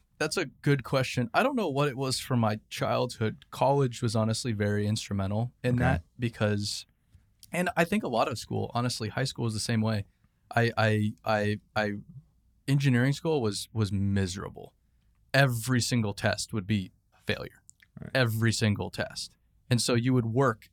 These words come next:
Speaker 1: as hard as you've ever worked in school before, but my brain just does not work in engineering speak.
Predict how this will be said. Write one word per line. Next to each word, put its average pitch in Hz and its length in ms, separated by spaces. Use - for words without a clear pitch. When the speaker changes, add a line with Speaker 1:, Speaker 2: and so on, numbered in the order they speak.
Speaker 1:
as 117 180
hard 143 260
as 113 120
you've 110 220
ever 139 240
worked 123 240
in 110 60
school 139 260
before, 107 380
but 117 140
my 127 120
brain 123 260
just 110 200
does 104 160
not 110 260
work 104 220
in 98 80
engineering 98 420
speak. - 340